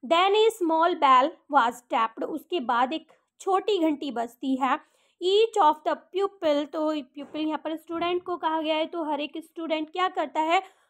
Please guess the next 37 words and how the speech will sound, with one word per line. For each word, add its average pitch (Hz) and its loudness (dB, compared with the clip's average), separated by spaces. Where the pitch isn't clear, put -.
Drew 381 4
a 359 4
chair 311 0
from 320 0
under 262 -2
the 359 -4
table, 262 -4
जो 311 -4
टेबल 285 -2
थी 330 -2
वहाँ 302 0
पर 415 -2
उसके 311 -4
नीचे 294 -2
से 370 -8
चेयर 294 -6
को 392 -6
बाहर 311 0
खींच 415 -4
लेता 277 -6
है। 277 -2
The 370 6
writer 381 4
also 349 4
did 262 -6
so, 294 -2
यानी 262 -6
कि 285 -6
जितकाला 320 2
सा 415 2
भी 339 0
ऐसा 302 -2
ही 285 -4
करती 269 -4
हैं। 302 -4
She 392 2
supposed 339 0